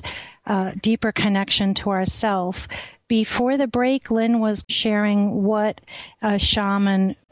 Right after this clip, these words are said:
is, and there's a little more she'd like to add about that. So,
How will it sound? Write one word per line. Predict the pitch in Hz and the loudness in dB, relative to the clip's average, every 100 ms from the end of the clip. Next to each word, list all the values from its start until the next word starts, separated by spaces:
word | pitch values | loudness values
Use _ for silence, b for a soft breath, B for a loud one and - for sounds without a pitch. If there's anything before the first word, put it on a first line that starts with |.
| _ 233 | _ 0
is, | 220 196 202 - | 2 0 0 0
and | 214 214 208 - | 0 2 0 -2
there's | 214 240 247 | 0 0 2
a | |
little | 269 277 | 2 4
more | 262 240 233 | 4 4 2
she'd | 214 240 220 | 0 0 2
like | 202 202 | 0 0
to | 226 - | -2 0
add | 190 190 | 0 0
about | 185 180 180 | 0 -2 -2
that. | 180 170 175 - | -2 -2 -2 -2
So, | - 208 | 0 0